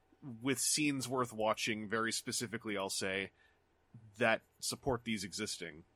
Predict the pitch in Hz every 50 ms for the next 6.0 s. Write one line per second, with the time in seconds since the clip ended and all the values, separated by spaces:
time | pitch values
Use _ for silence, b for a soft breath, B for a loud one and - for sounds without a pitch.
0 | _ _ _ _ _ - - 113 104 101 98 98 98 98 95 92 87 - - -
1 | - _ _ _ _ _ _ _ _ _ _ _ _ _ _ - - - 123 120
2 | - 156 139 202 214 214 190 151 160 143 131 110 101 - 117 - 131 113 110 107
3 | 107 - 117 104 107 101 - 98 92 82 82 78 - - 107 95 - 110 101 -
4 | 113 110 113 110 113 117 117 113 - - 117 110 107 107 107 113 107 - - 120
5 | 107 104 104 104 107 107 104 104 107 - - 90 87 87 85 _ _ 98 95 87